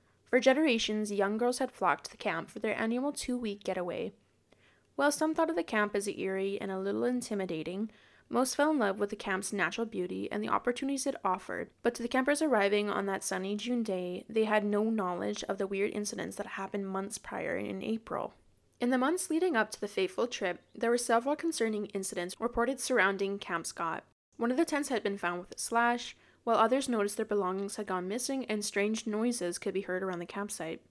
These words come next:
These incidents should have set off alarms, but they were all dismissed as funny pranks.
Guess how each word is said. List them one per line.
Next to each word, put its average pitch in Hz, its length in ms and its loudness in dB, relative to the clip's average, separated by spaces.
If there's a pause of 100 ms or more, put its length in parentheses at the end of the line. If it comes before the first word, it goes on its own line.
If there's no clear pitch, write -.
These 240 200 0
incidents 302 720 2
should 226 240 2
have 226 100 0
set 226 180 0
off 208 140 0
alarms, 190 760 -2
but 220 140 2
they 240 80 8
were 233 180 6
all 214 140 6
dismissed 208 480 0
as 202 160 -2
funny 190 260 -6
pranks. 202 680 -4